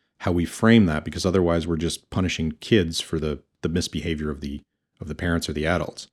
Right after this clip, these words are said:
Um, there's also, you know, arguments about slippery slopes, and this is on both sides, right? Where if we start here, you know, where does it end? So if we change the laws,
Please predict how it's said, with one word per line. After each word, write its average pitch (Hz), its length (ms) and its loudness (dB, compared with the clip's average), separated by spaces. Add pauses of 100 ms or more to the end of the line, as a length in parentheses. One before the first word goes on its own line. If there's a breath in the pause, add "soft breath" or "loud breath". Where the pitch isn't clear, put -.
(920)
Um, 107 300 8
there's 139 180 6
also, 143 440 8
you 127 100 4
know, 113 140 8
arguments 110 440 6
about 110 200 4
slippery 98 420 0
slopes, - 800 -2
and 98 300 4
this 120 180 2
is 117 100 4
on 107 120 8
both 80 240 0
sides, 82 340 0
right? 85 220 0
Where 85 280 2
if - 140 -6
we 95 80 -2
start 143 360 4
here, 135 560 6
you 120 140 -2
know, 98 80 4
where 98 220 6
does 98 160 6
it 85 80 2
end? 73 240 -2
So 82 220 -2
if - 120 -8
we 85 200 0
change 123 420 4
the 120 80 4
laws, 95 720 4